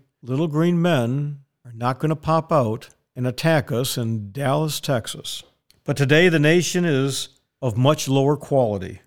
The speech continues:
much lower I Q, much less experienced, suffering from recency,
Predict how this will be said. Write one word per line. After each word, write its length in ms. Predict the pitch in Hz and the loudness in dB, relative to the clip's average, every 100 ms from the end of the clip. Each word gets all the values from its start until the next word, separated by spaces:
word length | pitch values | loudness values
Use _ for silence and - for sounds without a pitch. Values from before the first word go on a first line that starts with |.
| _ - | _ -8
much 460 | 127 143 165 - | 2 2 2 0
lower 380 | 143 143 139 - | 0 2 2 2
I 180 | 123 113 | 0 -2
Q, 460 | - 151 165 175 - _ _ | 0 2 2 0 -8 _ _
much 400 | 120 120 151 - | -8 0 0 2
less 300 | 139 139 - | 2 2 2
experienced, 760 | 120 - - 160 160 165 - - _ _ | -4 -4 0 2 2 -2 -8 -14 _ _
suffering 560 | - - 175 175 190 | -4 2 2 2 0
from 240 | 160 165 143 | 2 2 4
recency, 720 | 139 - 139 - 139 139 | 2 2 -2 0 -2 -2